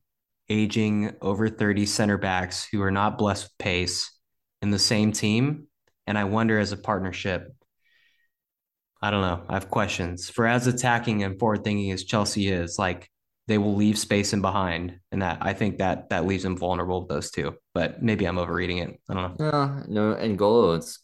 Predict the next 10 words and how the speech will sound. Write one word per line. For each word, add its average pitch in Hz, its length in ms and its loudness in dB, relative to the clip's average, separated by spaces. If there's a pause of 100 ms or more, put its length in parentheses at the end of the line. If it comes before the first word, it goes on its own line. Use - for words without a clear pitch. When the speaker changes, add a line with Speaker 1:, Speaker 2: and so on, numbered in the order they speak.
Speaker 2:
Conte 117 360 0
in 80 120 0
the 76 80 -8
squad 73 420 -4
either 80 320 -2
to - 140 -8
Speaker 1:
Yeah. 76 80 -6
Speaker 2:
help, 78 320 -4 (200)
uh, 71 600 -4 (1040)
cushion 82 720 0